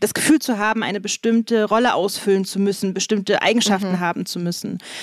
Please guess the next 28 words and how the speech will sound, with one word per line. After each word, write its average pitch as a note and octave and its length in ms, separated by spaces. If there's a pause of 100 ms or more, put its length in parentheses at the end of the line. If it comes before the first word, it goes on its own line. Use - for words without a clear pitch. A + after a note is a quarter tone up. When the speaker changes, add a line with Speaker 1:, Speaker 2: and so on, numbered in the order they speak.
(200)
Speaker 1:
Und G3+ 180
ich - 100
glaube, G#3+ 360
dass G#3 180
es G3 100
uns G3+ 140
allen A3+ 320
helfen A3 680 (340)
würde, G#3+ 640 (260)
davon B3 320
ein A3+ 60
bisschen A3 260
wegzukommen A3 600 (100)
und G#3+ 360
zuzulassen, C#4 640
<laughs> A#3 80
dass D#4+ 200
wir A#3 180
alle C#4+ 200
Menschen C#4 320
sind G3+ 320 (400)
und A3 180
dass A#3 180
wir A#3+ 120
aber - 160
auch F#3 100
besser D4 380
sind F3+ 400